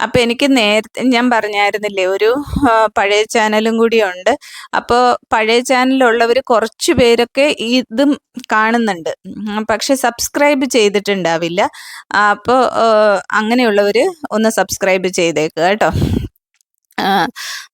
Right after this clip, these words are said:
അപ്പോൾ അങ്ങനെ, ആ, നമ്മുടെ ടി വി ഒക്കെ ഇൻസ്റ്റാൾ ചെയ്യുന്നതാണ്, ഉം, ഇത്, ആ, ആ, ഉം, ഏ, ക-, കണ്ടുകൊണ്ടിരിക്കുന്നത്. അപ്പോൾ, ആ, അത് ഇങ്ങനെ ബി-, ആ, നമ്മള് സ്റ്റാൻഡ് പണിതിട്ട് അതിൽ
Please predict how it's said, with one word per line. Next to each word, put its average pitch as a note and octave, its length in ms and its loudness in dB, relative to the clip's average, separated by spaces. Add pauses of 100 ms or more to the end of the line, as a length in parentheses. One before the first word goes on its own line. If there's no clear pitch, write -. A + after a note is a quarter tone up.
അപ്പോൾ G3+ 480 2
അങ്ങനെ, G#3 540 0
ആ, A3+ 280 0
നമ്മുടെ G3+ 500 0 (260)
ടി A3+ 220 0
വി A#3+ 120 0 (100)
ഒക്കെ A#3+ 280 0 (380)
ഇൻസ്റ്റാൾ A3 520 0
ചെയ്യുന്നതാണ്, F3+ 720 -2 (520)
ഉം, G3+ 160 0 (200)
ഇത്, G3 180 0
ആ, G3+ 220 0 (420)
ആ, F#3+ 280 0
ഉം, G#3+ 80 -2 (280)
ഏ, G#3 180 -2 (540)
ക-, G3+ 340 0
കണ്ടുകൊണ്ടിരിക്കുന്നത്. F#3 920 -2 (400)
അപ്പോൾ, G#3+ 240 0 (380)
ആ, G3+ 60 2 (220)
അത് G#3 140 -2 (300)
ഇങ്ങനെ A3+ 260 -2 (360)
ബി-, G#3+ 180 0
ആ, F#3+ 380 0
നമ്മള് G#3 400 -2 (540)
സ്റ്റാൻഡ് A#3 520 0
പണിതിട്ട് A3 600 0 (440)
അതിൽ G#3+ 400 0